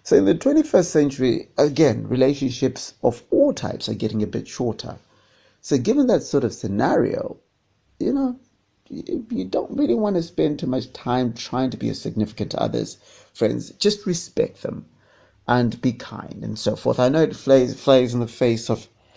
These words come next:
uh, a podcast from last week when I said how you can get your friends, <laughs> your lovers' friends, uh, to like you. But if, sometimes you just wanna be liked, that's okay.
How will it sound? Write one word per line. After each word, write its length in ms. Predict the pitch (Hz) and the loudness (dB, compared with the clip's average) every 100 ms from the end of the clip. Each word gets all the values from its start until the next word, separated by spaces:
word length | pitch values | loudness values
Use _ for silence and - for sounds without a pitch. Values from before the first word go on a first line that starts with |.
| - - _ - | -20 -20 _ 2
uh, 280 | 123 127 120 | 6 6 6
a 0 | |
podcast 540 | 165 214 - 117 - | 2 0 0 -2 -2
from 120 | 110 | -6
last 220 | 110 104 117 | -4 -4 -4
week 140 | 117 | -2
when 80 | 110 | -2
I 80 | 107 | -2
said 260 | - 113 | -2 -4
how 380 | 110 - 117 123 | -4 -4 0 0
you 140 | 117 | -2
can 220 | 117 120 110 | -4 -6 -4
get 200 | 127 - | -6 -8
your 100 | 101 | -12
friends, 560 | - - 123 135 117 120 - - - | -10 -2 4 4 4 -2 -8 -14 0
<laughs> 380 | - 147 - - | 0 4 2 4
your 120 | 139 | 2
lovers' 440 | 131 135 131 139 - | 4 0 0 -6 -6
friends, 540 | 123 123 123 113 - - - - - - | -2 0 0 -2 -6 -18 -20 -20 -20 -2
uh, 200 | 120 123 | 4 6
to 160 | 120 120 | 4 2
like 300 | 123 123 - | 4 2 -2
you. 300 | - - 110 | -6 -6 -2
But 160 | 131 123 | 2 4
if, 340 | 135 - - - _ _ | 2 0 -14 -20 _ _
sometimes 520 | - - 175 - 120 107 | -4 -4 0 0 0 -4
you 60 | |
just 100 | 104 | -8
wanna 140 | 113 110 | -8 -6
be 120 | 113 | -6
liked, 380 | - - - - | -4 -6 -8 -6
that's 200 | 165 - | -6 -6
okay. 500 | - - - - - | -10 -8 -8 -8 -10